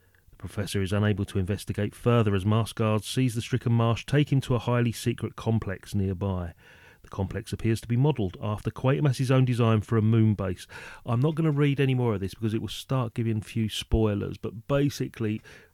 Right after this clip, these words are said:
it turns out to be a house for, um,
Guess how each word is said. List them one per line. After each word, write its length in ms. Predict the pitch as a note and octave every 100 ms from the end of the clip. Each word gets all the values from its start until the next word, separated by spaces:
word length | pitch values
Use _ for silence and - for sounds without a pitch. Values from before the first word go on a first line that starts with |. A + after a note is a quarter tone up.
| _ _
it 160 | - -
turns 300 | - G#2+ F#2+
out 180 | E2+ -
to 100 | -
be 120 | F#2+ F#2+
a 60 |
house 420 | F2+ G2 F2+ - -
for, 540 | - - G2+ G2+ G2+ - - - - - _ C3
um, 540 | C3+ D3 D3+ D3+